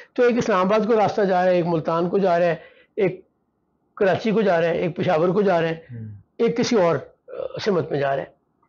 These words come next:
Speaker 1: तो वो जो हब बन जाएगा, वो हब इंपॉर्टेंट हो जाएगा।
Speaker 2: हम्म।
Speaker 1: अगर आपने कोई, अ, खाने पीने की चीज़ें लेनी है, तो हब इंपॉर्टेंट है आपके लिए।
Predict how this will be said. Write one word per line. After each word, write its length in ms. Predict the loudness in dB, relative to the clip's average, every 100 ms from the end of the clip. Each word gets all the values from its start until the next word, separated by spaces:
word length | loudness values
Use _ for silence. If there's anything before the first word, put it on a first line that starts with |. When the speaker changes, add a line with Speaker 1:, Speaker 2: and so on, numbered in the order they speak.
| _ -2
Speaker 1:
तो 80 | 0
वो 100 | 2
जो 120 | 2
हब 320 | 2 0 0
बन 180 | 0 2
जाएगा, 400 | 2 2 0 -4 -8 -6 0
वो 100 | 2
हब 120 | 2
इंपॉर्टेंट 360 | 2 2 2
हो 80 | 2
जाएगा। 240 | 2 0 -2
Speaker 2:
हम्म। 640 | -8 _ _ _ -14 -4
Speaker 1:
अगर 200 | 0 2
आपने 580 | 4 2 2 2 2 2
कोई, 500 | 0 2 2 2 0
अ, 480 | 0 0 0 -2 -6 -12 _ _ -2
खाने 220 | 0 0
पीने 260 | 0 0
की 60 | 0
चीज़ें 200 | 0 2
लेनी 280 | 2 2 2
है, 80 | 2
तो 120 | 2
हब 200 | 0 0
इंपॉर्टेंट 380 | -2 -2 -2 -4
है 40 |
आपके 200 | -4 -4
लिए। 200 | -6